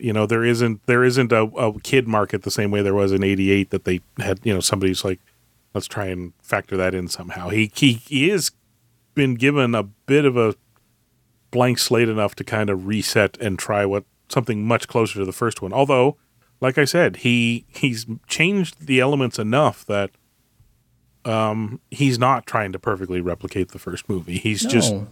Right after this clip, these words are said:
Speaker 1: tonally trying to fit it next to the first one.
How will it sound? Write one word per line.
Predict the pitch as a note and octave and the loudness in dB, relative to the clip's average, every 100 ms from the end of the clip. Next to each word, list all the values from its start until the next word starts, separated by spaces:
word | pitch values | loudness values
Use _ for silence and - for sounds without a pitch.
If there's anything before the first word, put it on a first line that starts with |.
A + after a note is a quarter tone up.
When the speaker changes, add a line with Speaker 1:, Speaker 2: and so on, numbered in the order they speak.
| - _ - - | -18 _ -18 -8
Speaker 1:
tonally | - C#3+ B2+ G#2 G2 G2 | 0 2 4 2 0 -2
trying | - G#2+ G2 F2+ | -2 0 0 -4
to | A2 G2 F#2+ F#2 _ _ _ _ _ | -6 -4 -4 -8 _ _ _ _ _
fit | - - C#3 | -14 -2 2
it | B2 A2+ | 2 0
next | A2+ A2+ - - | -2 -4 -4 -8
to | G2 | -6
the | F2+ | -8
first | - - - | -10 -16 -18
one. | F2 C#2 | -16 -18